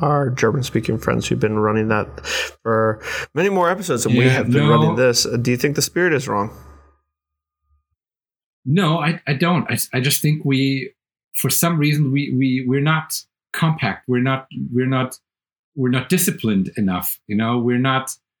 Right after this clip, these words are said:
Speaker 2: um, thinking enough. I don't think, I think they all want to. I think they're all engaged, and I don't, I wouldn't say, you know, that they're like, "Oh, let's just play." Uh,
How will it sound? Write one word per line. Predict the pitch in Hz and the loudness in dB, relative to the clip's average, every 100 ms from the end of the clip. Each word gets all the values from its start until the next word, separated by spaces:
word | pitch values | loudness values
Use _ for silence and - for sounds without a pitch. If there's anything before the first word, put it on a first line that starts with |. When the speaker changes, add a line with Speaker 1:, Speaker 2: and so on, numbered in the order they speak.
| _ _ - | _ _ -4
Speaker 2:
um, | 123 120 110 | 0 2 0
thinking | - 160 160 147 98 | 0 0 0 -2 -2
enough. | 87 87 - - | -4 -4 -6 -2
I | |
don't | 135 160 | -2 0
think, | 247 - | -2 -2
I | 147 | -4
think | - 254 | -2 -2
they | 226 | -2
all | 143 135 | 0 0
want | 101 107 139 | 0 0 -2
to. | - 220 202 | 0 0 0
I | |
think | - 180 | -2 -2
they're | 143 | 0
all | 127 139 | 0 0
engaged, | 123 104 117 131 143 135 - | -2 0 0 0 -2 -4 -4
and | 110 | -4
I | 107 117 | -2 -4
don't, | 123 | -4
I | 120 | -4
wouldn't | 117 123 113 107 | -2 -2 -2 -2
say, | - 120 | -2 0
you | 120 117 | 0 0
know, | 110 110 | 0 0
that | 104 | -2
they're | 113 110 | -2 0
like, | 110 107 | -2 -2
"Oh, | 120 120 120 | -2 0 0
let's | 113 - | -2 -6
just | 110 - - | -10 -10 -4
play." | 117 117 | -2 -2
Uh, | 120 113 | -2 -4